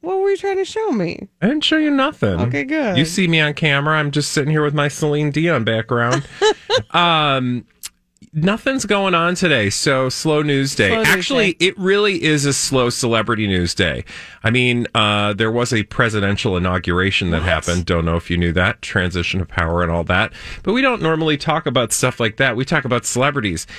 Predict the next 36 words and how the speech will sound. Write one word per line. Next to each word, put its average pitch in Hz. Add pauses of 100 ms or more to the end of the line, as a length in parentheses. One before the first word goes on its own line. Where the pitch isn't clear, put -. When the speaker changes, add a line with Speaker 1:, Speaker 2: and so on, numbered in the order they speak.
(260)
Speaker 2:
And 143
looking 220
around, 151
it 214
was 277
slim 226
pickings 233
today. 101
Speaker 1:
Real 190
slim 202
Speaker 2:
But -
the 185
good 196
Speaker 1:
pickings. 269
Speaker 2:
news 294
for 185
you, 196
dear 151
listener, 101
is 117
that 143
there 180
is 226
some 214
actual 139
news 104
we 101
can 92
talk 87
about. 143
And 175
this 247
is 294
kind 240
of 180
juicy, 135